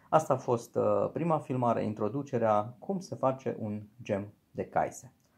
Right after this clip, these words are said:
Eu sper să vă placă, să vă ajute și, normal, dacă vă place și doriți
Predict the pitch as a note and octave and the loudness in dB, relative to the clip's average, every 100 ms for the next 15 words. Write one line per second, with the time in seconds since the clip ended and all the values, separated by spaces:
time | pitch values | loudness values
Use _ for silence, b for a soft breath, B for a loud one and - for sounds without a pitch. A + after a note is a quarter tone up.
0 | b b b C#4 C4 - F3+ - A2 - | b b b 2 2 4 2 4 0 2
1 | - - A2 G#2 G2 C#3+ - D3+ D3+ D3 | 0 0 -4 0 0 0 0 2 4 0
2 | b b b b b - C#4 C3 A#2+ A#2 | b b b b b -4 2 4 6 6
3 | A2 G2 F#2 G#2 G2+ F2 - - - G2 | 4 2 2 4 4 -2 -10 -14 -6 -2
4 | F#2+ F#2 F2+ F2+ F2+ - _ F#2 G#2 C3+ | 0 0 -2 -4 -6 -12 _ -4 -2 -2
5 | - | -4